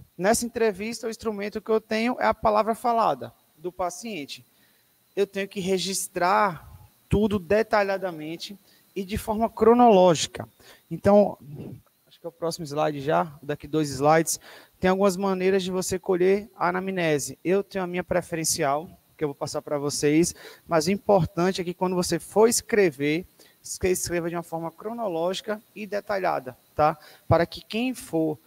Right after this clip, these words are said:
escutar a sua história, no caso o professor,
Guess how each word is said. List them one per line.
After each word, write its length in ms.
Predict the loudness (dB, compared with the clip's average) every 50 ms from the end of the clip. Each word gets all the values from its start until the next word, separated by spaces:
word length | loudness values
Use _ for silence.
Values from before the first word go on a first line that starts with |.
| _ _
escutar 680 | -8 -6 -6 -6 -6 -8 -10 -6 _ 0 2 2 2 0
a 40 | 0
sua 200 | -4 -6 -8 -8
história, 480 | -8 -8 -4 -2 0 0 0 0 -2
no 100 | -6 -6
caso 240 | -2 -2 -2 -2 -2
o 40 | -6
professor, 720 | -10 -12 -12 -10 -10 -8 -6 -6 -2 0 2 2 2 0